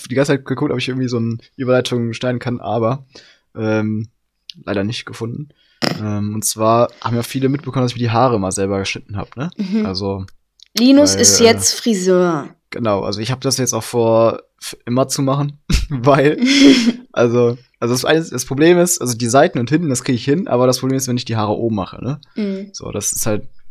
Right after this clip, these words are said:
Speaker 1: kann ich noch nicht so. Finde ich halt ein bisschen komplizierter und deswegen
Speaker 2: Mhm.
Speaker 1: hab ich mir den auch lang wachsen lassen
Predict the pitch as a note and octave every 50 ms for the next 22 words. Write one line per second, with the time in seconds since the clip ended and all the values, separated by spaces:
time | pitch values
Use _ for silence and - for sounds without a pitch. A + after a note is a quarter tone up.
0 | - - - - - - - - - B2+ C3+ C3 C3+ C#3 C3 C3 C3+ C3+ - -
1 | C#3 C#3 C#3+ C#3+ - _ _ _ _ _ _ _ _ _ - - - - A#2 A2
2 | - - F#2+ - F#2 G2+ - G#2 - F#2+ G2 - - B2+ C3 - C#3+ B2+ A#2+ G#2+
3 | G#2 G#2 - - - G2+ G2+ G2+ G2+ - - G2+ - - _ _ _ _ _ _
4 | _ _ - B2 C3 C3 - D#3 C3+ C3 A#2+ B2+ B2 C3 A#2+ - B2+ B2 A#2 C3
5 | D3+ D3 D3 D3 - - C#3+ C#3+ D3+ - - F3 G3 - _